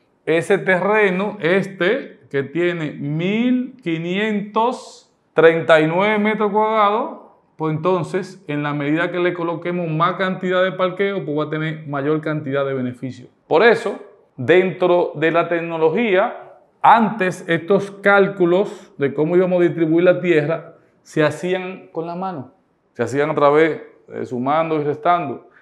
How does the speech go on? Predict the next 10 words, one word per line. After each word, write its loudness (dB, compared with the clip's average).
Ahora 6
nos 2
apoyamos 2
en -2
la 0
tecnología 0
con -8
programas -4
como -8
Grasshopper, -4